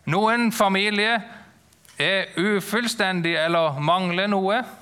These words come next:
Det kan være ved død, eller ved fravær, eller barnløshet.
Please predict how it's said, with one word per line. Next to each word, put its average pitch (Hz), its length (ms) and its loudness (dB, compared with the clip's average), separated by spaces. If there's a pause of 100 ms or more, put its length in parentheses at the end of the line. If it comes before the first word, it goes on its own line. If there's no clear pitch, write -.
(1300)
Det 151 260 -2
kan 196 200 0
være 190 240 0 (440)
ved 131 140 -4
død, 202 440 -2 (840)
eller 139 180 -2
ved 147 120 -2
fravær, 180 640 0 (1000)
eller 131 180 -2
barnløshet. 175 1000 -2